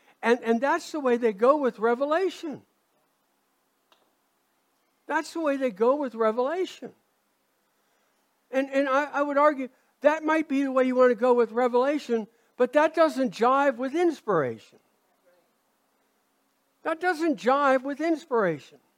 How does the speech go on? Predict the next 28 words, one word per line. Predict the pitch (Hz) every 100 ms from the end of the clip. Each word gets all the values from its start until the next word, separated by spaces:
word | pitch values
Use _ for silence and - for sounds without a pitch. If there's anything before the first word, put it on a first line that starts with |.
| _ _ _ _ _ -
And | 262 269
if, | 254
if | 262 240 269
inspiration | 320 277 - 285 285 247
and | 254 240
revelation | 262 247 240 277 - 233
don't | 202 269 302
come | - 294 254
together, | 240 170 254 311 _ 196 226 233 _ _ _ _ _ _ _ _ _ -
then | 277 320 302 247
what | 190 240 294
you | 269 214
have | 277 320 254 233 233 _ _ -
is | 240 208
basically | - 311 - 311 247 214 226 - _
man's | 185 233 285 302 302 233
ideas. | 262 269 277 302 320 226 113 _ _ _ _ _ _ _ _ _ _ _ _ -
And | 220 240
what | 277 277
you | 262
have | 220 339 294 254 254 - _ -
is | 226 226 240
eventually | 190 311 349 - 202 233
you | 226
have | 202 240
a | 240
corrupted | 233 247 220 254 - 285 -
text. | 349 349 285 - - _